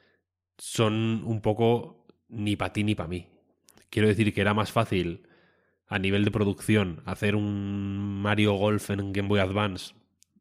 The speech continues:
y fliparte un poco, digamos, que hacerlo aquí, ¿sabes? Aquí la flipada es mucho más cara. Yo no sé si Nintendo, teniendo en cuenta lo que va a sacar este juego,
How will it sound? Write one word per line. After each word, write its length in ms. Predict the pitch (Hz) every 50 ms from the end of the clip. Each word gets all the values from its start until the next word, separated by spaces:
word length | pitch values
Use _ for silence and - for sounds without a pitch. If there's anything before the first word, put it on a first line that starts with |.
| _ _
y 140 | - 107 101
fliparte 680 | - - 104 92 90 - 101 101 101 98 101 104 110 120 123
un 140 | 98 95 -
poco, 280 | - 110 107 98 95
digamos, 500 | 98 95 98 104 104 104 117 135 - _ _ _ _ _ _ _ _ _ _ _ _ _ _ _ _ _ _ - _ - _ _ _ _ _ _ _
que 120 | - - 104
hacerlo 340 | 85 - 107 98 98 98 87
aquí, 320 | - - 92 - - _ _ _ _ _ _ _ _ _ _ _ _
¿sabes? 220 | - 101 - - -
Aquí 180 | 95 - 110
la 100 | 107 110
flipada 380 | - - 104 98 - 104 107 107
es 80 | 92
mucho 180 | 101 107 - 113
más 160 | 98 85 -
cara. 240 | - 107 98 85 85
Yo 120 | 87 98
no 60 | 101 110
sé 100 | 110 104
si 420 | 104 107 104 101 98 90 - - - - - _ _ _ _
Nintendo, 640 | - 101 101 98 92 101 104 101 104 98 95 87 82
teniendo 320 | - 90 90 92 92 101
en 60 | 92
cuenta 1040 | - 104 101 98 - 101 101 101 98 98 98 95 95 95 95 95 92 95 95 - _ _ _ _ _ _ _ _ _ _ _ _ _ _ _ -
lo 200 | 104 98 95 -
que 80 | 98
va 100 | 92 95
a 40 | 90
sacar 220 | 85 101 92 98 98
este 180 | - - 92
juego, 500 | - - 104 104 98 104 120 127 - _